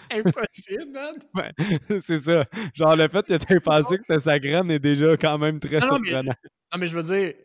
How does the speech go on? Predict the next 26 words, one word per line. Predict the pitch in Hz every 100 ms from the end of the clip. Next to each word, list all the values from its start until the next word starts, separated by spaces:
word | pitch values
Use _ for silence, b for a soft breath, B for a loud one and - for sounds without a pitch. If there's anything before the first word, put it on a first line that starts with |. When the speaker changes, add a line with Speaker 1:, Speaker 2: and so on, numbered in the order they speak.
| _ _ _ _ _ -
Speaker 1:
mettons, | 151 190 202 208
tu | - 151
regardes | 165 175
la | 143
scène | 131 180 170
pour | 151
la | 135
première | 156 147 131 -
fois, | 190
quand | 175 151
il | 156
lève | 170 170
sa | 156 147
jambe, | 180 196
tu | 151 147
vois | 151 170 160
en |
dessous | 139 160
de |
la | 156 151
jaquette, | 147 127 - 180 196 _
puis | 156
on | 139 139
voit | 147 175
comme | 170 139
un | 135